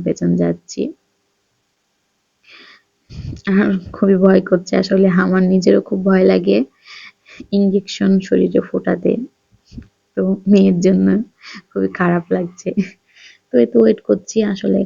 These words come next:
কয়েকজনকে টিকা দিয়ে দিচ্ছে, অনেকে এসেছে। তো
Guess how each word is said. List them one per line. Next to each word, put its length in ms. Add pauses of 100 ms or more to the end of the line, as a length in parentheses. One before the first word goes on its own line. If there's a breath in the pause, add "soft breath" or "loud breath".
কয়েকজনকে 600
টিকা 300
দিয়ে 280
দিচ্ছে, 400 (220)
অনেকে 360 (100)
এসেছে। 360 (800)
তো 60